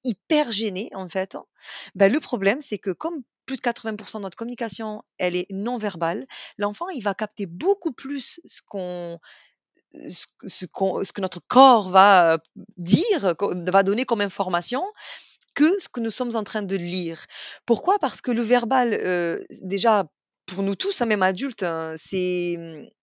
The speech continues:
c'est une, c'est, c'est une communication inférieure au non-verbal, mais en plus, heu, d'autant plus chez l'enfant qui a un cerveau qui est hyper immature, où le verbal n'est pas encore, heu,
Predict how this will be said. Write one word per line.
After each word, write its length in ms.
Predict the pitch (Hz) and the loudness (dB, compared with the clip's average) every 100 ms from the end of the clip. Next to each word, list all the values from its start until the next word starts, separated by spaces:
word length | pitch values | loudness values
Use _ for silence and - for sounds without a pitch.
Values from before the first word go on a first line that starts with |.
| - - _ - | -20 -20 _ -18
c'est 380 | - - - 180 | -14 -12 -10 -8
une, 60 | |
c'est, 180 | - 185 | -8 -8
c'est 200 | - - | -8 -8
une 60 | 190 | -8
communication 540 | 190 190 190 180 208 | -8 -4 -4 -2 -4
inférieure 460 | 202 190 196 202 185 | -4 0 2 2 0
au 60 | 180 | -2
non-verbal, 460 | 170 170 175 311 415 - - - - - | -2 0 4 4 2 -2 -10 -12 -10 2
mais 280 | 226 254 - | 6 6 4
en 160 | 240 233 | 2 2
plus, 400 | - 392 - - - | 0 -2 0 0 0
heu, 160 | 214 - _ - | 0 -2 _ -6
d'autant 300 | 240 277 262 | -2 0 -2
plus 160 | 349 | 2
chez 160 | - 269 | 2 2
l'enfant 320 | 247 220 349 | 0 -4 -10
qui 120 | 320 | -6
a 40 | 233 | -6
un 60 | |
cerveau 340 | 214 226 226 311 | -2 -4 -4 -8
qui 160 | - 277 | -4 -6
est 80 | - | -4
hyper 300 | 285 - 330 | -6 0 0
immature, 580 | 330 330 320 330 277 - - - - | 0 -2 -2 -2 -4 -6 -18 -20 -8
où 100 | 254 | -2
le 80 | 269 | 2
verbal 380 | 254 254 294 311 | 4 4 4 2
n'est 120 | 240 | 0
pas 160 | - 311 | 0 0
encore, 420 | 262 269 269 233 | 0 0 2 4
heu, 320 | 202 196 190 | 4 4 2